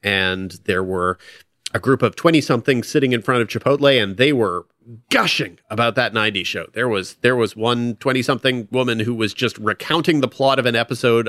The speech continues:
of That nineties Show in tremendous and somewhat perplexing detail. Um, <laughs> but, you know, those are, those are the things where you go, "Okay, this is clearly something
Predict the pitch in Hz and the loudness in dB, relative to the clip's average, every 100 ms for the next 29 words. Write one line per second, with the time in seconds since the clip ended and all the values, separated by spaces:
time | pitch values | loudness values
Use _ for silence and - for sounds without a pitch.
0 | - 104 98 139 127 123 120 110 - 113 | -2 -2 0 -2 0 0 0 -2 0 2
1 | 113 104 110 98 95 - - 90 95 120 | 0 0 -2 -2 -8 -12 -6 -6 0 2
2 | 170 151 139 - - - - 104 101 - | 4 2 0 -2 -20 -12 -4 -4 -4 -2
3 | 131 131 120 - - 110 - 104 - 104 | 0 2 0 -2 -6 -6 -2 -4 -2 -4
4 | 95 90 _ _ - 101 - 82 - _ | -4 -10 _ _ -4 -4 -2 -10 -12 _
5 | _ 87 80 87 85 - 349 - 359 - | _ -8 -4 -6 -6 -2 -2 0 -2 2
6 | 226 - 285 330 170 190 220 226 214 - | 0 0 0 2 4 4 4 2 -2 4
7 | 165 170 185 196 139 147 175 170 180 190 | 2 4 2 4 4 2 2 0 0 0
8 | 147 143 151 151 151 160 131 123 120 131 | 4 4 4 4 2 2 2 2 2 -2
9 | 135 - - 131 127 120 131 110 127 123 | -4 -4 0 2 2 0 -2 0 0 2
10 | 113 | -2